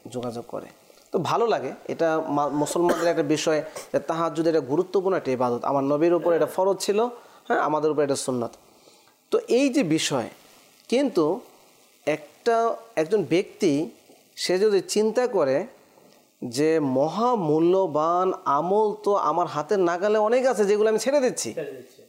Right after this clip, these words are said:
Speaker 1: সেটা কি? আমার নবী সাল্লাল্লাহু আলাইহি ওয়া সাল্লামের সুন্নতে মোবারকা। আমি দৈনন্দিন যে, আহ, ডাবল বারো ঘন্টার মধ্যে যে কাজ করে যাচ্ছি,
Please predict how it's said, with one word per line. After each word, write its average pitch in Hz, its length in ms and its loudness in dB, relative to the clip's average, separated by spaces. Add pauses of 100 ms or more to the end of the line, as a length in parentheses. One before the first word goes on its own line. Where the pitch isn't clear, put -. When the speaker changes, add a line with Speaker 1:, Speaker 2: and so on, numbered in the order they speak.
Speaker 1:
সেটা 254 240 0
কি? 214 60 0
আমার 180 180 0
নবী 202 180 2
সাল্লাল্লাহু 202 500 0
আলাইহি 180 320 2
ওয়া 185 260 2
সাল্লামের 190 280 0
সুন্নতে 277 340 0
মোবারকা। 156 420 -2 (880)
আমি 240 340 2
দৈনন্দিন 233 640 2
যে, 220 140 2
আহ, 165 640 -2
ডাবল 165 300 2
বারো 160 340 0
ঘন্টার 185 400 0
মধ্যে 190 240 2
যে 165 160 2
কাজ 185 300 -4
করে 233 260 2
যাচ্ছি, 185 480 2